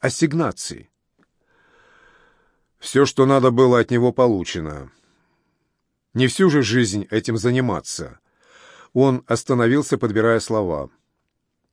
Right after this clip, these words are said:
«Таким сколачиванием капитала». «Как вы познакомились с Сергеем Ивановичем?»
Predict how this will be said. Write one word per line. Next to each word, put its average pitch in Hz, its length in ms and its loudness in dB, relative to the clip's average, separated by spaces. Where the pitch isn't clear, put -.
«Таким 131 520 0
сколачиванием 110 840 0
капитала». 98 720 -4
«Как 185 220 0
вы 170 100 6
познакомились 131 760 0
с - 60 -12
Сергеем 101 360 0
Ивановичем?» 80 720 -6